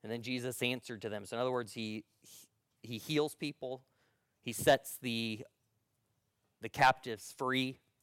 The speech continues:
And then he says to them in verse twenty-two, "Go and tell John what you have seen and heard. The blind receive their sight, the lame walk, the lepers are cleansed, and the deaf hear, and the dead are raised up."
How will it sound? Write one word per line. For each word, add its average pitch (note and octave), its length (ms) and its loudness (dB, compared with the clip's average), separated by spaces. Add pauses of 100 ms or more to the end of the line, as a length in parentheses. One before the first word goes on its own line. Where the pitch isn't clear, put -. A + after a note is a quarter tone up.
(1500)
And A2+ 120 -8
then A#2+ 140 -2
he B2 80 -4
says A#2+ 760 2
to A#2+ 120 0
them G#2+ 380 -4
in G2+ 320 -8
verse A#2 480 -4
twenty-two, G2+ 680 -8 (1500)
"Go E3+ 280 10
and E3+ 100 0
tell E3+ 200 8
John D3+ 460 6
what C3+ 180 0
you C3+ 180 -4
have A#2+ 180 4
seen E3+ 480 -4
and D3 160 -2
heard. A2 320 -4 (840)
The C#3 80 4
blind D#3+ 420 8
receive E3+ 380 -4
their C3 100 -2
sight, - 540 6
the C3 120 2
lame E3+ 340 6
walk, D#3+ 340 8
the C3+ 100 0
lepers D#3+ 400 4
are D3+ 100 0
cleansed, E3+ 360 -2
and B2+ 120 2
the B2 80 -2
deaf D3+ 340 6
hear, E3+ 260 0
and C3+ 100 0
the A2+ 80 0
dead B2+ 240 6
are C#3+ 120 4
raised C3+ 460 6
up." G#2+ 280 6